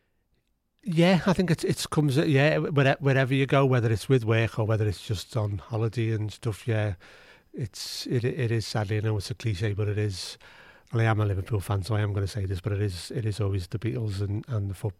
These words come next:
Liverpool Football Club that are there, seem to be there, what people recognise us for, and it's, it's, again, it's a, it's a brilliant,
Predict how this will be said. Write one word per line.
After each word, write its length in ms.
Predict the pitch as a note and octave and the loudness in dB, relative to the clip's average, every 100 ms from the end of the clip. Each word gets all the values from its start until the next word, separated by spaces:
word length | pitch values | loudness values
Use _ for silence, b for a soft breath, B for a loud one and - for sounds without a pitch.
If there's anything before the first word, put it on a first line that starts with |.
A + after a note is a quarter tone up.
| - | -8
Liverpool 380 | C3 G2 - | -6 -4 -6
Football 420 | G2 A2+ F#2+ A#2 A2 | -6 -6 -4 -2 -2
Club 280 | - A2+ - | -2 -2 -2
that 260 | A#2+ A2+ B B B B _ A#2+ | -2 -4 B B B B _ -6
are 80 | |
there, 400 | G2+ G#2+ G#2+ G#2+ - _ G#3 G#3+ | -2 0 0 -2 -6 _ -20 -16
seem 280 | - A2+ G2+ | -6 -6 -4
to 100 | G2 | -4
be 160 | G#2 | -4
there, 400 | G2 G#2+ G#2 G2+ - B B B B B B B _ _ D#4 | 0 0 0 -2 -6 B B B B B B B _ _ -14
what 140 | G#2+ | -6
people 300 | - G#2+ A2+ | -4 -2 -2
recognise 520 | G#2 G2+ A#2 A2+ A#2 | -2 -2 -2 0 -2
us 120 | B2 G2+ | -4 -4
for, 280 | B2 A2+ | -2 0
and 140 | A2+ A#2+ | 0 -2
it's, 220 | - - - | -4 -10 -18
it's, 200 | - - E3+ | -16 -12 -12
again, 340 | - B2+ B2+ E3 | -6 -4 -4 -8
it's 160 | - | -8
a, 140 | E3 - | -6 -6
it's 160 | - | -6
a 40 | G#2+ | -6
brilliant, 600 | B2+ B2+ B2+ A2+ - | -2 0 0 -2 -6